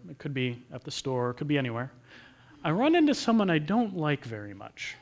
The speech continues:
Maybe I don't agree with their worldview or their life choices, and they're kind of obnoxious about it.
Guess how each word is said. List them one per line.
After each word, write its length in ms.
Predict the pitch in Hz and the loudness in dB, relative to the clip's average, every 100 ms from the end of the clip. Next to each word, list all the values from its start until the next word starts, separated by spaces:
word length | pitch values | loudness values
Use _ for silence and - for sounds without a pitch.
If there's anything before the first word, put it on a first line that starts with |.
| - _ _ _ _ - - _ _ _ _ _ - - - - - | -20 _ _ _ _ -20 -20 _ _ _ _ _ -20 -20 -20 -8 4
Maybe 300 | 320 330 254 | 6 8 8
I 80 | |
don't 240 | 202 180 185 | 8 8 6
agree 260 | 180 170 | 6 6
with 140 | 180 175 | 4 4
their 140 | 156 | 2
worldview 1300 | 131 127 156 156 156 143 143 139 143 147 139 135 139 135 | 2 4 4 4 2 2 4 4 4 4 2 0 -2 -4
or 100 | 135 | -4
their 160 | 131 127 | -2 0
life 240 | 127 127 | 0 -2
choices, 760 | - 131 127 117 131 127 120 | -4 -4 -2 -4 -4 -4 -4
and 80 | 117 | -6
they're 60 | 113 | -8
kind 220 | - 127 | -4 -4
of 80 | 117 | -4
obnoxious 600 | 110 110 117 - 120 - | -6 -6 -6 -6 -10 -8
about 320 | 120 120 117 | -4 -2 -2
it. 240 | 117 117 | -2 -4